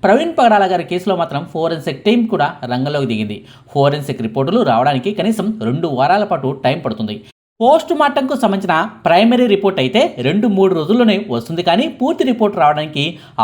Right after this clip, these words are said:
ఆరు నుంచి పన్నెండు వారాల పాటు టైం పడుతుంది అన్నది మెడికల్ ఎక్స్పర్ట్లు చెప్తున్న మాట. ప్రవీణ్ పగడాల గారి కేసు అన్నది చాలా చాలా వివాదాస్పద అంశంగా మారింది కాబట్టి పోస్ట్ మార్టం రిపోర్ట్లో ఎలాంటి తేడాలు ఉండకూడదన్న ఉద్దేశంతోనే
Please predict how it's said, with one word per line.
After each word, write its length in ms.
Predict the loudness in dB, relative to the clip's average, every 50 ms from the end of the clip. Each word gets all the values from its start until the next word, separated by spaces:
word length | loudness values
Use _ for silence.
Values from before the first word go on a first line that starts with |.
| 4
ఆరు 160 | 4 4 4 2 0
నుంచి 200 | 0 2 2 0 -2 -2 -4
పన్నెండు 280 | -4 -4 -2 -4 -2 0 2
వారాల 280 | 2 4 4 4 2 0 -2
పాటు 180 | -4 -4 -4 -6 -2 0 0
టైం 160 | 0 0 0 -4 -4 -4
పడుతుంది 320 | -4 -2 -2 -2 0 0 0
అన్నది 200 | 2 2 0 0 0 -4 -10 -18 -16 _ -2 0 0
మెడికల్ 380 | 2 2 0 0 0 -2 -2 -2 -4
ఎక్స్పర్ట్లు 460 | -4 -4 -4 0 0 0 0 0 -4 -4 -4 -6
చెప్తున్న 260 | -8 -6 -4 -2 0 0 0
మాట. 140 | -2 -2 -6 -8 -8 -16 -12 -4 0
ప్రవీణ్ 320 | 0 0 0 0 -2 -2 -2
పగడాల 300 | -2 0 2 2 2 2 2
గారి 120 | 0 -2 0 0
కేసు 180 | 0 0 0 0
అన్నది 200 | -2 -2 -2 -4 -4 -2
చాలా 140 | 0 -2 0 2
చాలా 140 | 0 0 0 0 -4 -6 -2
వివాదాస్పద 500 | 2 2 2 4 2 2 0 0 -2 -2 -2 -2 -6
అంశంగా 340 | -6 -6 -6 -4 -2 -2 -2 0
మారింది 320 | 0 0 0 0 -2 -2 0 0
కాబట్టి 340 | 0 0 -2 -2 -2 -2 -2 -4 -6 -10 -18 -20 -20 -4 _ 4
పోస్ట్ 280 | 4 4 4 2 0 0
మార్టం 200 | 0 0 0 0 0 0
రిపోర్ట్లో 300 | 0 0 0 0 0 0 -2 -2 -4 -2
ఎలాంటి 240 | -2 -2 -2 -2 -6 -4 -2
తేడాలు 280 | 0 2 2 2 2 0 -2 -4
ఉండకూడదన్న 560 | -2 -2 -2 -2 -2 -4 -2 -2 0 0 -2 -2 -2
ఉద్దేశంతోనే 500 | -6 -8 -8 -8 -6 -4 -2 2 2